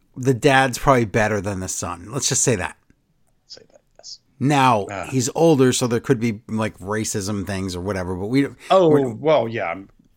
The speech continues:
Speaker 1: we're not even gonna get into that.
Speaker 2: I would say they're probably equal. Jeff Jarrett, Jay Lethal, Sanjay Dutt, Satman Singh. Wow.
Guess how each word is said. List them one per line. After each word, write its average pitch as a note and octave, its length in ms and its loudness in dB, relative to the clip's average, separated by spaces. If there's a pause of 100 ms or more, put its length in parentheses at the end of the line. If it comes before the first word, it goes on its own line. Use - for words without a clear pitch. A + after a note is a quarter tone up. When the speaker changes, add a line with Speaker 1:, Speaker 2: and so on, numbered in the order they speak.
(120)
Speaker 1:
we're D3 120 2
not D3+ 180 4
even C3 140 2
gonna A#2 160 -2
get G#2+ 140 -2
into F#2+ 240 -8
that. D2+ 260 -14 (1000)
Speaker 2:
I D2 120 -20
would - 160 -20
say - 160 -18
they're - 100 -20
probably - 320 -20
equal. - 200 -20 (100)
Jeff G3+ 220 -2
Jarrett, C#3 360 -2 (140)
Jay C3 200 -8
Lethal, C3+ 380 -8
Sanjay G#2+ 480 -6
Dutt, F#2+ 320 -8
Satman B2 460 -4
Singh. F2 320 -10 (100)
Wow. F#2+ 320 -2